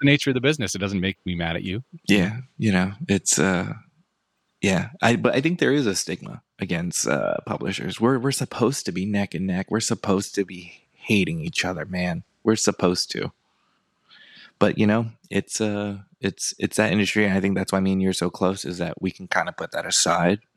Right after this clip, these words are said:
Speaker 2: and sort of get down to the meat of it.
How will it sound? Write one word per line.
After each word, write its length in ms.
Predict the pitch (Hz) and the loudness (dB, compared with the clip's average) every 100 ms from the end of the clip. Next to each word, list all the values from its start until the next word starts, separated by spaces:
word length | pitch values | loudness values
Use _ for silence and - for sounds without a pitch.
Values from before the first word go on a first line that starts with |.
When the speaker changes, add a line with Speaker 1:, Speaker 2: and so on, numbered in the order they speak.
| _ - | _ 0
Speaker 2:
and 280 | 90 90 - | 0 2 2
sort 240 | 90 90 | 2 2
of 220 | 90 87 - _ - | 0 -2 -10 _ -10
get 200 | 90 87 | -2 -2
down 240 | - 92 87 | -2 -4 -4
to 100 | 90 | -4
the 60 | |
meat 160 | 87 90 | 0 2
of 80 | 107 | 2
it. 240 | 190 247 | 2 0